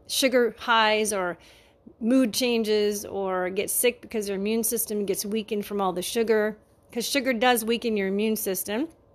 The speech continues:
Okay, guys, I know a lot about nutrition, but today I wanted to stay focused on the one tip that you can do. Go to the store, get some protein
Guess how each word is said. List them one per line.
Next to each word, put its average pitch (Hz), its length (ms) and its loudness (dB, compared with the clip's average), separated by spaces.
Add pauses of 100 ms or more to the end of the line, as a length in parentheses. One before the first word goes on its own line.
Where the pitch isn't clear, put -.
(640)
Okay, 240 220 0
guys, 220 200 4
I 233 140 0
know 240 160 2
a - 20 4
lot 226 220 4
about 277 200 0
nutrition, 220 440 -6 (680)
but 226 120 -2
today 302 220 4
I - 20 6
wanted 262 200 2
to 220 60 0
stay 226 200 4
focused 240 760 -4 (220)
on 190 320 -4
the 180 300 2
one 269 480 2
tip - 260 -4
that 214 120 -4
you 220 140 -6
can 220 160 -8
do. 180 180 -4
Go 220 220 0
to 311 80 -2
the 302 100 -4
store, 254 300 0
get 226 200 -4
some 190 160 -8
protein 220 800 -4